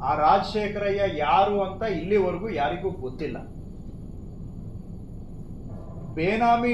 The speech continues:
ಡಿನೋಟಿಫಿಕೇಶನ್ನಿಗೆ ಅರ್ಜಿ ತಗೊಂಡಿದ್ದು ನಿಜಾನಾ?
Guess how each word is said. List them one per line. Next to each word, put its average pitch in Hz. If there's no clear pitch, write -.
ಡಿನೋಟಿಫಿಕೇಶನ್ನಿಗೆ 196
ಅರ್ಜಿ 208
ತಗೊಂಡಿದ್ದು 170
ನಿಜಾನಾ? 143